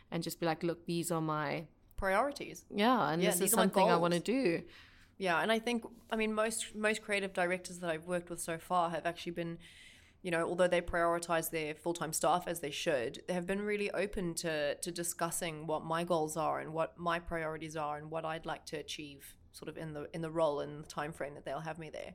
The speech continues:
Speaker 1: Yeah, so keep that co-, communication open.
Speaker 2: Definitely.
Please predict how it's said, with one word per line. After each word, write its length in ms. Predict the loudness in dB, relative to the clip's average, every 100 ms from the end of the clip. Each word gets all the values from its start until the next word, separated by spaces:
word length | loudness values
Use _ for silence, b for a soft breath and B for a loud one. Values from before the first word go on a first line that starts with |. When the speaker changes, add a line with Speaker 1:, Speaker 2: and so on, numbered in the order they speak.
| -6
Speaker 1:
Yeah, 280 | 0 0 0
so 160 | -6
keep 240 | -4 -2 0
that 160 | -2
co-, 160 | -2 -6 -6
communication 640 | -4 -2 -2 -4 -4 -4 -4
open. 460 | -6 -4 -6 -6 -8 -8
Speaker 2:
Definitely. 520 | -8 -8 -16 -14